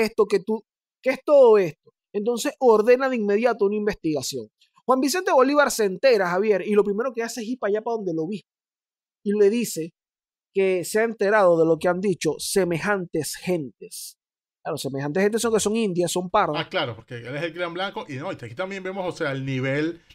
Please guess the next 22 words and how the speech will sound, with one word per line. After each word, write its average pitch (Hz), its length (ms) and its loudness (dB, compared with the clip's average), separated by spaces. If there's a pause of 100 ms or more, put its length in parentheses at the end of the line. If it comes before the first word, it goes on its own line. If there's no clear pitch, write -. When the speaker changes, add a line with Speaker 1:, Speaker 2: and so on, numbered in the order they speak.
Speaker 2:
de 185 100 2
desprecio 156 600 2
que 175 80 2
el 147 80 2
tipo - 260 -4
tenía, 143 320 2
porque 123 200 -8
como 117 160 -6
él 127 60 0
es 147 60 0
el 160 40 -4
potentado, 180 640 -6 (280)
él 139 160 -8
puede 160 240 2
abusar 147 520 0
de 160 100 0
cualquier 135 500 -2
india 156 300 -2
que 135 100 -8
vea 123 140 -6
por 127 180 -6
ahí. 131 280 -8